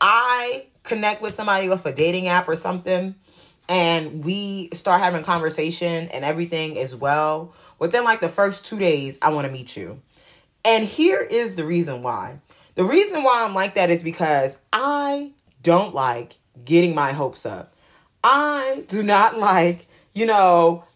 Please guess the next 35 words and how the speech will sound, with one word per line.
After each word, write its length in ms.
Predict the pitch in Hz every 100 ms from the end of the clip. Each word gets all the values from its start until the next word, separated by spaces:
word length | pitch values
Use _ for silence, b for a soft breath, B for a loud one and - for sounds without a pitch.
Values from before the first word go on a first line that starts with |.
| -
building 380 | 151 240 254 247
this, 180 | 226 233
like, 220 | 185 147
great 300 | 139 208 220
conversation 720 | 233 233 220 - 214 208 220
with 160 | 202 196
somebody 680 | 214 208 202 202 196 196
and 120 | 170 180
having, 380 | 190 214 214
like, 200 | 202 170
phone 320 | 147 202 196 202
conversations, 680 | 196 196 185 190 185 190
shit 140 | 185 -
like 200 | 180 175
that. 120 | 185
Like, 140 | 165
we 140 | 156 196
in 120 | 139
high 200 | 180 208
school, 560 | 208 - 165 165 160 - b b b b _ _ -
wasted 480 | 165 208 233 - 226
all 160 | 214
this 200 | 196 180
time 300 | - 240 226
and 100 | 208
all 180 | 180 170
that, 400 | 156 151 - _ _ _ _ _
and 480 | 196 208 190 180 165
the 100 | 160
connection 640 | - - 202 214 208 214 196
isn't 260 | 175 180
the 80 | 156
same 300 | 147 180 170
in 120 | 139
person. 520 | 151 143 143 69 -